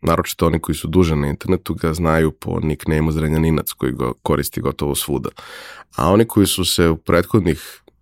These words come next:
nekoliko godina zainteresovali za učenje web dizajna i WordPressa, znaju ga po tome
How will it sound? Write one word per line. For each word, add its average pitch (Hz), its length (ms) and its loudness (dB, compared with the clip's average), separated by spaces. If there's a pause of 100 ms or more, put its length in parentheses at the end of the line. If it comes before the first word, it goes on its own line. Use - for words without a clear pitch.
(340)
nekoliko 78 480 -2
godina 80 400 0
zainteresovali 82 960 0
za 78 260 -2
učenje 82 520 0 (560)
web 80 260 0
dizajna 78 680 2
i 69 140 -4
WordPressa, 85 680 -2 (500)
znaju 98 240 6
ga 98 80 4
po - 120 -4
tome 95 360 6